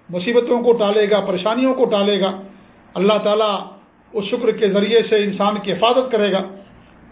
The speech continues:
تو اس لیے اگر انسان شکر ادا کرتا اللہ رب العالمین کا تو اپنے لیے کرتا ہے، اللہ کے لیے نہیں کرتا۔ اگر پوری دنیا مل جائے اور وہ سب کے سب مل کر کے اللہ کی ربوبیت کا انکار کر دیں، اللہ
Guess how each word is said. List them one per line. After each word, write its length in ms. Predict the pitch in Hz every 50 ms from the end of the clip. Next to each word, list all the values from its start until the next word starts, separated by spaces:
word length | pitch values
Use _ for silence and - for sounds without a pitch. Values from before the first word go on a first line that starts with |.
| - - - -
تو 80 | - 190
اس 160 | - - -
لیے 140 | 202 233 247
اگر 160 | 233 233 220
انسان 340 | 208 196 - 220 262 285 285 -
شکر 140 | 285 254 254
ادا 180 | 233 - 226 220
کرتا 280 | 220 220 202 190 226
اللہ 200 | 208 208 214 208
رب 80 | 196 190
العالمین 340 | 185 185 190 190 196 185 180
کا 240 | 202 220 240 - - - - -
تو 160 | - 196 220 208
اپنے 280 | 202 196 262 311 302
لیے 240 | 294 294 262 262 254
کرتا 340 | 254 254 220 196 196 233 214
ہے، 60 | 208
اللہ 300 | 208 208 208 202 196 196
کے 60 | 202 185
لیے 120 | 185 190
نہیں 140 | 190 196 190
کرتا۔ 280 | 190 143 - - - 143 - - - - - - - - - - - - - - - - - - - - - - - - - - - - - - - - - - - - - - - - - - - - - -
اگر 220 | - 190 196 220 196 196
پوری 180 | 196 202 220 220
دنیا 520 | 175 196 196 202 247 262 262 226 202 - - - - - -
مل 380 | 196 226 247 247 233 - - 170
جائے 380 | 202 202 190 180 170 - - - - - - _ - - -
اور 160 | - 180 208
وہ 80 | 214 208 - -
سب 200 | 233 - - -
کے 80 | 240 196 190
سب 180 | 220 196 175
مل 160 | 196 254 254 -
کر 140 | 247 226
کے 140 | 208 - 214
اللہ 320 | 190 190 208 226 226 208 202 196 202
کی 60 | 214
ربوبیت 560 | 190 196 202 196 196 233 226 254 240 240 -
کا 60 | 214
انکار 320 | 208 196 196 214 226 254 254
کر 160 | 247 226 208
دیں، 200 | 190 170 175 - - - - - - - - - - - - -
اللہ 220 | 180 185 196 220